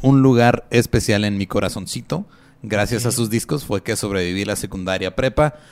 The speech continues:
Speaker 1: además de que
Speaker 2: Mm.
Speaker 1: considero que eran una banda con una muy buena calidad musical.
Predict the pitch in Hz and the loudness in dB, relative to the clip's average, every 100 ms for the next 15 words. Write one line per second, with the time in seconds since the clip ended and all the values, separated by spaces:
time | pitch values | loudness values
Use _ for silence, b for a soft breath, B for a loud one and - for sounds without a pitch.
0 | B - 107 104 113 107 110 113 107 120 | B -4 -2 0 0 0 -2 -2 -2 -2
1 | - 117 113 113 117 113 - - 107 110 | -2 2 4 6 6 4 0 -2 0 2
2 | 110 107 107 107 110 107 98 98 101 104 | 2 2 2 2 0 0 0 0 0 0
3 | 95 104 101 87 80 80 85 - 101 160 | 0 -2 -4 -6 -6 -6 -8 -10 -4 -4
4 | 196 | -4